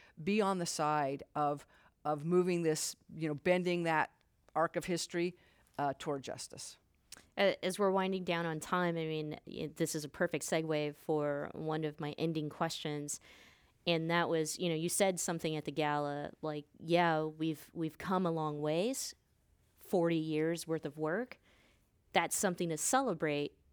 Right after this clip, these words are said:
Speaker 2: but we also have a whole lot more work to do." I actually think to defend democrac-,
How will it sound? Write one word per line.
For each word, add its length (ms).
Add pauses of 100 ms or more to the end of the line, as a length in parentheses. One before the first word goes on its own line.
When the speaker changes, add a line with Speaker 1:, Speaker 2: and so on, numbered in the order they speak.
(400)
Speaker 2:
but 140
we 200
also 380
have 260
a 80
whole 220
lot 200
more 200
work 260
to 100
do." 360 (920)
I 260
actually 320
think 360
to 120
defend 380
democrac-, 580